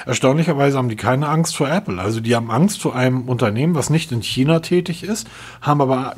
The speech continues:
keine Angst vor einem Unternehmen, was in China tätigt und dort alle Daten irgendwie liegen lässt und sagt, „Ja, nehmt die. Wir wollen nämlich, wir brauchen den chinesischen Markt, um auch nur ansatzweise irgendwie über die Runden zu kommen.“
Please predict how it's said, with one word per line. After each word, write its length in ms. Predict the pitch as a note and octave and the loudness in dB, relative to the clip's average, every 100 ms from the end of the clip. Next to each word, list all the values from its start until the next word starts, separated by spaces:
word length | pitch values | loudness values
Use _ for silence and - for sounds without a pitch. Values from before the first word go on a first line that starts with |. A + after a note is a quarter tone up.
| - | -4
keine 360 | F3+ C4 G3+ | -2 0 -2
Angst 300 | A2+ F3+ - | 0 -2 -2
vor 140 | C#3+ C3 | -2 0
einem 160 | C#3 | 0
Unternehmen, 580 | C#3+ D3 B2 B2 D#3+ C#3+ | 0 2 2 2 0 2
was 220 | D#3+ E3 | 0 0
in 160 | C#3+ B2+ | -2 -4
China 400 | - F#3 D#3 A2 | 0 2 2 0
tätigt 440 | - G#2+ A#2 - | -2 -4 -4 -2
und 160 | F#3 F3+ | 0 2
dort 200 | D#3 - | 2 2
alle 180 | D3 D#3 | 2 4
Daten 380 | F3 G#3+ D#3+ A2 | 2 2 -2 -4
irgendwie 280 | G#2+ G#2+ | -4 -4
liegen 240 | G2 G2+ G#2 | -4 -4 -4
lässt 280 | G2+ D#3+ D#3+ | -4 -6 -4
und 60 | |
sagt, 180 | D#3 D#3+ | -4 0
„Ja, 140 | F#3+ | 2
nehmt 260 | E3 F3+ F3+ | 4 2 0
die. 180 | A2+ B2 - - - - | -4 -6 -10 -20 -14 -2
Wir 140 | C#3 | 2
wollen 160 | D3+ D3 | 4 2
nämlich, 280 | C#3+ C#3 | 0 0
wir 80 | C3 | 0
brauchen 360 | A2+ C#3+ F3 E3 | 2 4 4 4
den 100 | B2+ | 0
chinesischen 540 | - A2+ G#2+ A2 A2+ | -2 -2 -2 -2 -2
Markt, 260 | G#2 C#3 - | -2 -2 -4
um 80 | C#3+ | -4
auch 120 | B2+ | -2
nur 100 | C3+ | 0
ansatzweise 720 | D#3 C#3+ G#2 A2+ G#2 G#2+ G#2+ | 0 0 -2 -2 -2 -2 -4
irgendwie 380 | - A2+ A#2+ B2+ | -6 -6 -2 0
über 140 | C3 | 0
die 100 | B2+ | 2
Runden 260 | C3+ D#3+ B2 | 2 0 -4
zu 100 | G#2+ | -8
kommen.“ 320 | - G2 F2+ | -6 -8 -8